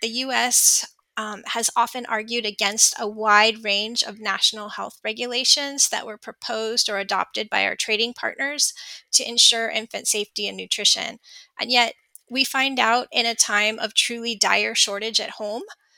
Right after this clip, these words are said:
and at home and almost nowhere else, <laughs> that our own formula market might be one of the most protectionist, just hemmed in securely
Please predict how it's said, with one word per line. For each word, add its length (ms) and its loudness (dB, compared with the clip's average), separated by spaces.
and 400 2
at 100 0
home 260 -2
and 120 -2
almost 280 2
nowhere 340 -2
else, 520 4
<laughs> 40 -20
that 200 4
our 240 4
own 240 0
formula 480 -4
market 480 2
might 320 2
be 140 -2
one 180 -6
of 140 -8
the 120 -6
most 320 0
protectionist, 960 2
just 280 2
hemmed 360 -2
in 380 0
securely 760 0